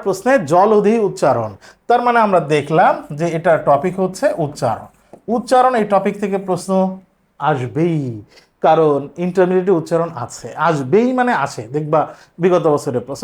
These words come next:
তাহলে উচ্চারণ খুব গুরুত্ব দিয়ে আমাদেরকে পড়তে হবে। জলধি, ধয়ের সাথে ই আছে, তাহলে লয়ের সাথে যে অটা আছে, এই অটার উচ্চারণ হচ্ছে ও এর মতো হবে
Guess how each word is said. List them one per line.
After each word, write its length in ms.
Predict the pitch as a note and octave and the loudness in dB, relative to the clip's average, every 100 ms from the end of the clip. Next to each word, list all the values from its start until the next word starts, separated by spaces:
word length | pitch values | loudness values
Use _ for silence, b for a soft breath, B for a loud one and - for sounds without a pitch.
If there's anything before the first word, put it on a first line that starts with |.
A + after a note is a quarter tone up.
| A#3 | -2
তাহলে 160 | B3+ C4 | 2 2
উচ্চারণ 260 | B3+ A#3+ A#3 | 2 0 2
খুব 100 | A#3+ D#3 | 0 2
গুরুত্ব 200 | D#3+ D3+ C#3 | 2 2 2
দিয়ে 120 | C#3+ C#3 | 2 2
আমাদেরকে 320 | B2+ B2+ B3+ D4+ B B _ | 0 0 0 -2 B B _
পড়তে 240 | E3+ - D#3 C3+ | -2 0 -2 0
হবে। 140 | B2+ A#2+ D#3+ | 0 0 2
জলধি, 1040 | G3 A3+ G#3+ A3 A#3 B3 A#3+ - D3 D3+ B2 B B _ D#3 C#3+ | 4 4 4 4 6 6 2 -2 -6 -6 -8 B B _ -14 -2
ধয়ের 300 | F3 B3+ B3+ | 2 4 2
সাথে 200 | C4 C4+ F3 F#3 | -2 -2 -2 2
ই 20 | F3+ E3 | 4 4
আছে, 200 | - B2+ - b _ | 0 -8 -10 b _
তাহলে 180 | E3+ F3 E3+ | 0 2 4
লয়ের 220 | G3+ G#3 | 4 2
সাথে 160 | A#3 A#3 G#3 | 0 -2 0
যে 60 | A3+ D#3 | 0 2
অটা 200 | E3 F#3+ A3 G3+ | 2 4 4 2
আছে, 260 | F#3 A3+ A3+ A3+ B _ E3 | 0 0 0 -2 B _ 0
এই 80 | D#3 D#3+ | 4 4
অটার 220 | D#3 F#3 F3 | 4 0 -2
উচ্চারণ 260 | F3+ F#3+ F#3+ | -4 -4 -4
হচ্ছে 220 | F#3+ A3 C4 D4+ - _ E3+ | -4 -4 -4 -4 -14 _ 0
ও 20 | F#3 | 2
এর 80 | F#3 | 2
মতো 160 | D#3+ D#3 A#2 | -2 -2 -4
হবে 180 | G#2+ | -8